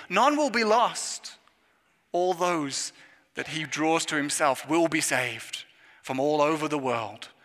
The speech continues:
from all different countries and tribes and tongues. He will bring his people in. And his coming again is absolutely certain.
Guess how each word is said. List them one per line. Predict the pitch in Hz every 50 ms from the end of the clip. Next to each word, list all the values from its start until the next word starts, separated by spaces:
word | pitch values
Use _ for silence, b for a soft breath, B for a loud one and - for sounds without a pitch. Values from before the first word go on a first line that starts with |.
| b b b -
from | - 135
all | 147 156 156
different | 147 147 139 - 131 120 -
countries | - - 135 131 - - 120 117 - - B B B B B B B
and | 113 107 101 - - -
tribes | - - 147 139 139 135 139 135 131 - - -
and | - 113 107 -
tongues. | - - 143 143 135 123 117 - B B B B
He | - - - 135 143 165
will | 143 127 135 143 131
bring | 131 135 131 117 110
his | 107 117 120 -
people | - - 123 117 - 113 107
in. | 113 117 104 110 117 120 _ b b b b b b b b b b b b b b b b - - _ _ _ _ _ _ _
And | - 131 123
his | 123 123 -
coming | - 156 147 143 135 131
again | 123 117 131 131 117 110 110 - -
is | 127 - - - -
absolutely | - - - - - - 147 127 131 139 131 - - - - - _ _ _ _ _ -
certain. | - - - 120 110 113 - - 117